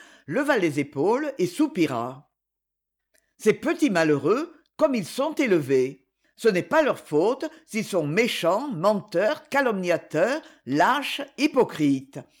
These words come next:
Ils sont terrifiés par leur mère. » Jacques. « Papa, est-ce qu'il faudra jouer avec eux quand ils nous le demanderont ? »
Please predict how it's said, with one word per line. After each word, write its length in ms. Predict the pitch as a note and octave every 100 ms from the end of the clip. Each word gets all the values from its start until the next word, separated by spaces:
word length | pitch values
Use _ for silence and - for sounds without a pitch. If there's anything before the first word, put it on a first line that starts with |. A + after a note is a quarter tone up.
| _ -
Ils 140 | - A#3
sont 220 | F#3+ D3+
terrifiés 640 | C#3+ D4+ C4+ - - A#3
par 220 | E4 D4+
leur 180 | A3 D#3+
mère. » 520 | C#3 B2+ A#2+ B2+ C#3+ D3 _ _ _ _ _ _ _ _ _ _ _
Jacques. « 500 | F3+ A3+ D3 - - C#3 _ _ _ _ _ _ _ _
Papa, 500 | F4 E4 - G#3 F#3+ - _
est-ce 160 | - F4+
qu'il 160 | E4+ D#4+
faudra 340 | D4 C4+ G#3+
jouer 300 | F#3 D#4+ D#4+
avec 420 | B3 G3+ F#3+ -
eux 140 | A#3+ -
quand 200 | G4 E4
ils 100 | C#4+
nous 80 | B3
le 120 | A3
demanderont ? » 840 | F#3 A#3 G3 F3 D#3 E3 B3+ A4+